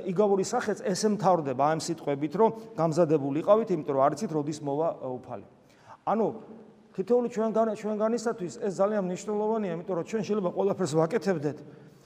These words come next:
მაგრამ ვერც ერთი ვერ, ვერ დაიდებს ჩვენგანი გულზე ხელს და ვერ იტყვის, რომ ჩვენ ქრისტეს ვიცნობთ. იმიტომ რომ პიროვნული ურთიერთობა სხვა რამეა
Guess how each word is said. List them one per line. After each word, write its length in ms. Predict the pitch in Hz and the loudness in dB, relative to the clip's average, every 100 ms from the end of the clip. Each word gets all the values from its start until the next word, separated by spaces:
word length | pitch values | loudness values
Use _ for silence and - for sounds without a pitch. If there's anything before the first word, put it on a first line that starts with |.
| _ - | _ 0
მაგრამ 300 | 180 185 180 | 2 2 0
ვერც 280 | 160 196 196 | 4 4 6
ერთი 200 | 220 185 | 4 6
ვერ, 140 | 180 175 - | 2 0 -6
ვერ 180 | 156 160 | 0 4
დაიდებს 420 | 185 180 143 131 | 6 6 4 -2
ჩვენგანი 440 | - 160 156 160 127 | -2 -2 0 -2 0
გულზე 280 | 151 151 156 | -2 0 0
ხელს 200 | 175 170 | 0 4
და 80 | |
ვერ 160 | 170 170 | 4 4
იტყვის, 220 | 160 143 | 0 -4
რომ 100 | 170 | -8
ჩვენ 160 | 156 156 | -6 -8
ქრისტეს 320 | 147 131 143 | -8 -10 -10
ვიცნობთ. 440 | 127 117 - 98 - - _ _ _ - | -10 -12 -12 -18 -20 -20 _ _ _ -16
იმიტომ 160 | 160 180 | -2 0
რომ 100 | 170 | 2
პიროვნული 460 | 190 202 202 180 | 2 4 4 2
ურთიერთობა 680 | 160 165 190 220 220 170 135 113 - - - | 2 0 0 0 2 0 0 -2 -8 -20 -20
სხვა 300 | - - 190 | -12 -4 0
რამეა 420 | 190 185 185 220 | 2 2 2 0